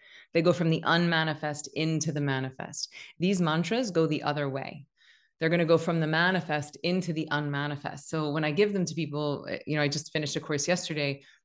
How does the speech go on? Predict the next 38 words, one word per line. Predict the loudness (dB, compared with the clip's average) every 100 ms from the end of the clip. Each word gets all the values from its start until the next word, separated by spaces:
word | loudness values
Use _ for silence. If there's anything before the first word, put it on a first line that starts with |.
| -6
where | 0
I | 2
was | 2
giving | 0 0 2
them | 2 2
one-on-one. | 0 -2 -2 -2 -2 -4 -8 -10 -16
So | -2 0
I'll | 0
say | 0 2
them | 4 2
out | 2 0
loud, | 0 -2 -2
and | -6 -8 -6 -2
then | 0
I |
have | 0 -2
the |
person | -2 -2 -2
say | -4 -4
it | -2
back | -4
to | -4
me | -6
out | -4
loud, | -4 -2 -4
and | -2
then | 0
it | 0
goes | -2 -4
softer, | -4 -4 -4
softer, | -6 -6 -8
softer, | -10 -10 -10 -10
silently, | -4 0 2 0 -2
like | -4 -6
we're |
planting | -6 -2 -2 -2 -4
a |
seed. | -4 -4 -4 -4 -6